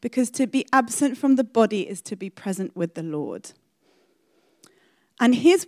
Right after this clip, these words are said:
where, for me, the faith journey really started. Because I wasn't an emotional wreck anymore, I had this peace.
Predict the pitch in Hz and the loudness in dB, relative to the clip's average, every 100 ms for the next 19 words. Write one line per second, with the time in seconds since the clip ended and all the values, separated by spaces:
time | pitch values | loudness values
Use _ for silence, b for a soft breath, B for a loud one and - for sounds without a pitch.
0 | - 240 233 220 - 214 220 269 320 - | 0 4 4 2 -4 -2 2 4 2 0
1 | 190 - 202 185 - 175 170 160 160 165 | -6 -2 -2 -2 -8 -6 -6 -8 -10 -8
2 | 190 190 180 180 - 147 147 - - - | -4 -2 -2 -6 -10 -12 -14 -16 -18 -18
3 | _ _ - 214 269 294 285 285 277 302 | _ _ -14 -4 2 4 4 4 2 0
4 | 269 262 240 247 - 247 247 277 240 - | -2 -2 -4 -6 -12 -14 -6 -4 -4 -8
5 | 190 180 170 185 247 B B B B - | -10 -8 -6 -6 -8 B B B B -12
6 | - 220 202 175 - - 339 269 - - | -6 -6 -6 -10 -12 2 4 4 0 -12
7 | - | -14